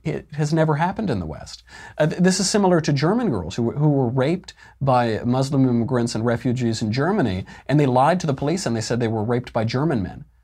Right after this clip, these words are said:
because they didn't want to seem racist. They didn't want to give away the, uh, identity of the people who had committed crimes even against them. Uh, the U K authorities were so, uh, scared on this point of being called racist and of seeming racist,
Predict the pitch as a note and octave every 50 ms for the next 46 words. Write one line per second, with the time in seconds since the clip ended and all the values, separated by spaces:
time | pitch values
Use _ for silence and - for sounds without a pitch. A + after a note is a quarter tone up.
0 | _ _ _ - C3 C3+ C#3 C#3 B2+ C3 B2+ A#2+ A#2+ A#2+ A2+ - - A#2 A2+ A2
1 | G#2 A2+ C#3+ - - - - - - F2+ G#2+ G#2+ A2+ G#2+ A2 G#2+ G2 G#2 A2 G#2
2 | A2 G2+ G2+ F#2+ G2 F#2 F#2 - - - - _ _ _ - C3 G#2 G2 F#2+ F2+
3 | F2+ F2+ G#2 - _ _ _ _ _ - - F#2 E2 D2+ - - - - A#2+ A#2
4 | C3 D3 D#3 D3+ A#2+ A2 G2+ G2+ G2+ A#2+ G2+ - A#2+ A2 G2+ A2+ G#2+ G#2+ A#2 A2
5 | G#2 G#2+ - - A#2+ A2 - - B2 B2+ A#2+ A#2 - - B2 A#2 A#2 A#2 A#2 A#2
6 | C3+ C3 A#2 B2 A#2+ A#2+ - - C#3+ E3 F#3+ - - - - - - - - -
7 | - C3+ C3+ C#3+ D#3+ F3+ G#3+ G#3 C#4 C4+ G#3+ G3 G3 F#3 G3 G3 D#3 G#2 G2 G#2+
8 | A2 G#2+ G#2+ - - - - - F#3+ F3 F#3 G3+ A3 A3+ G#3+ - - - - -
9 | _ _ - C#3+ C3+ A#2+ - - - - - D#3+ F3 F#3+ E3+ B2 G2 F#2 G#2+ A#2
10 | A2 - - - D#3 C#3 G#2+ F#2 A#2 A#2+ A#2+ - A#2+ G#2+ F#2+ G2 G#2 A#2 D3 D3+
11 | D3+ - G#2 - - - G2 G2 F#2 - - - - - - - D3+ D3+ C#3+ A#2+
12 | G#2 G2 F2 F2 F#2 - G#2 G#2 -